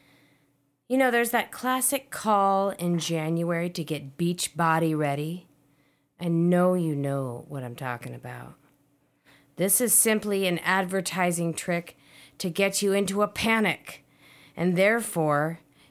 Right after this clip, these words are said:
get you to buy whatever product they're selling. How about a new diet plan, a gym membership, a miracle pill, or a cream?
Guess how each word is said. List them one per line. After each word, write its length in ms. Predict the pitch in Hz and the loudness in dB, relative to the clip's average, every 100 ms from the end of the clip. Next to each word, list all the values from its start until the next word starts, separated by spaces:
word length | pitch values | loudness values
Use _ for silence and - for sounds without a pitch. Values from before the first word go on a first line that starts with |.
| _ | _
get 300 | - 196 - | -2 0 0
you 80 | 202 | 0
to 180 | 196 175 | 0 -2
buy 560 | 135 180 185 190 175 | 0 2 4 4 4
whatever 500 | 170 175 - 190 214 | 4 2 2 2 2
product 540 | 233 - 180 165 165 170 | -2 0 2 4 2 0
they're 160 | 165 | 0
selling. 560 | 156 - 180 147 123 123 - - - - - - - _ | 0 0 0 0 -4 -12 -20 -20 -20 -20 -20 -20 -20 _
How 140 | - | -2
about 260 | 175 180 175 | 2 4 4
a 80 | 185 | 4
new 160 | 202 | 4
diet 500 | 175 208 196 226 208 | 4 2 2 2 0
plan, 580 | - 175 151 135 127 135 135 - - - | -4 -4 -2 -4 -6 -12 -18 -20 -10 -2
a 140 | 202 | 0
gym 460 | 170 170 240 247 226 | 0 2 4 4 4
membership, 840 | 180 156 151 139 - 135 127 - - - - - | 4 2 0 -2 -4 -6 -8 -16 -20 -20 -20 -6
a 100 | 165 | 2
miracle 680 | 175 185 202 214 208 - 170 | 4 4 4 4 2 -2 -4
pill, 580 | - 160 143 131 123 123 | -2 -2 -2 -2 -4 -8
or 200 | 143 147 | -8 -8
a 40 | |
cream? 600 | 143 - 175 156 127 120 | -10 -6 -2 -2 -4 -8